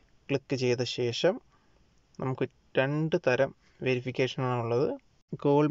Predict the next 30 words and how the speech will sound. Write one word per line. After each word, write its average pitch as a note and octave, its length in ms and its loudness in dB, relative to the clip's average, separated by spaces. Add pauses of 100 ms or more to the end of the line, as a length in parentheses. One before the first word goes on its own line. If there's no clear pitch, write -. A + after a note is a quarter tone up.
me D#3 160 4
with - 320 -2
an C3+ 160 2 (240)
automatic C#3+ 600 2
voice B2+ 260 2
message, D3 320 0 (260)
അല്ലെങ്കിൽ C#3 300 2
text D3 260 0
me E3 140 4
with C#3 160 -4
a - 100 2
verification C3 500 2
code. - 160 0 (260)
നമ്മൾ C3+ 200 2 (320)
text - 300 -4
me D3+ 160 0
with - 220 -4
a C3+ 40 4 (140)
verification C3 500 0
code C3 180 4
ക്ലിക്ക് B2+ 220 -2
ചെയ്യുക. C3 320 4 (1300)
നമ്മൾ C#3+ 200 -4 (120)
മൊബൈൽ C#3 280 4 (100)
നമ്പർ D3 320 2
എൻ്റർ C3 260 2
ചെയ്ത് C#3 240 2
കഴിഞ്ഞ് A#2 360 0 (760)
വെരിഫൈ C3 400 4
കൊടുത്തു B2 220 0